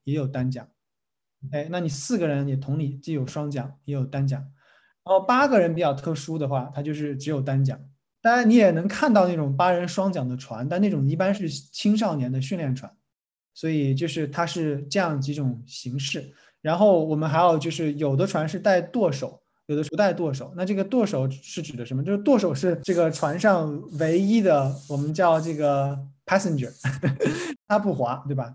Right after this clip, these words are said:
他只是打舵，所以他不用，不会去使力。嗯，但是他的这个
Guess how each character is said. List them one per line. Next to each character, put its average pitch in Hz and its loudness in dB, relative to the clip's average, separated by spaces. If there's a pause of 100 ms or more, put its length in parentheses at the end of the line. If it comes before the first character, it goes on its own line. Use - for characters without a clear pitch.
他 180 2
只 156 -4
是 135 -4 (460)
打 127 -6
舵， 139 -2
所 143 -4
以 147 -2
他 156 -4
不 147 -6
用， 151 -4
不 - -12
会 160 -4
去 156 -8
使 139 -10
力。 143 -8 (120)
嗯， 165 -2
但 226 4
是 214 0
他 196 4
的 156 4
这 147 -4
个 139 0